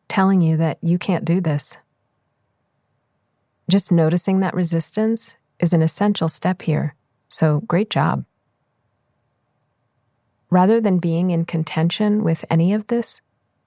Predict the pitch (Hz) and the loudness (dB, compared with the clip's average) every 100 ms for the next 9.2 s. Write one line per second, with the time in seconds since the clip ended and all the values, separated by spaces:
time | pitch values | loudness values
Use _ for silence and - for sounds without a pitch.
0 | _ _ _ _ _ _ _ - - 220 | _ _ _ _ _ _ _ -6 0 2
1 | 277 247 220 196 - 165 - - 185 185 | 2 2 0 0 0 -2 -2 -4 -2 0
2 | 190 180 170 160 156 156 156 156 - _ | -2 0 0 0 0 0 0 -2 -4 _
3 | _ _ 175 180 180 - 185 175 170 160 | _ _ -2 0 0 0 -2 0 0 2
4 | 156 151 147 151 - _ _ _ _ _ | 0 0 -2 -4 -8 _ _ _ _ _
5 | _ _ _ _ _ _ _ _ _ _ | _ _ _ _ _ _ _ _ _ _
6 | _ _ _ _ _ _ _ _ _ _ | _ _ _ _ _ _ _ _ _ _
7 | _ _ _ _ _ _ _ _ _ _ | _ _ _ _ _ _ _ _ _ _
8 | _ _ _ _ _ _ _ 180 180 175 | _ _ _ _ _ _ _ 2 4 4
9 | 175 | 2